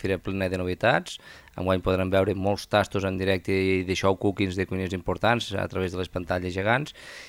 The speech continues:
I, bueno, eh, fer una crida a la gent que vinguin aquí, pues, a disfrutar de la cursa de l'oli, els tres toms, el concert de fira,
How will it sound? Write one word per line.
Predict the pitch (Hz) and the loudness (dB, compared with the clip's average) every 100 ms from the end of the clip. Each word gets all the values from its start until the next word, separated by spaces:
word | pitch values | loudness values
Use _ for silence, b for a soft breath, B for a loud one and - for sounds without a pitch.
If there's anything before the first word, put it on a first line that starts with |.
| B | B
I, | - | 0
bueno, | 98 98 123 107 | 2 4 4 4
eh, | 92 90 90 90 | 4 4 4 2
fer | - 98 98 98 | 4 6 6 4
una | 98 98 98 - | 2 0 0 2
crida | 101 95 | 2 4
a | 98 | 4
la | |
gent | 101 127 | 4 2
que | 131 98 | 0 -2
vinguin | 95 95 | 0 -2
aquí, | 95 110 117 | -2 -2 -2
pues, | 104 92 | -2 -2
a | 92 | -2
disfrutar | - 98 - 101 95 B B B - | -2 -2 2 2 2 B B B -4
de | 104 98 | 2 4
la | 92 90 | 4 2
cursa | 98 - 95 92 | 0 0 0 4
de | |
l'oli, | 107 101 98 98 101 | 6 8 8 6 4
els | 98 | 2
tres | 110 107 | 2 2
toms, | - 98 98 101 | 4 4 6 4
el | 98 95 | 0 0
concert | 101 92 95 95 | 0 0 0 2
de | 107 | 0
fira, | - 107 101 101 104 | 2 2 4 6 4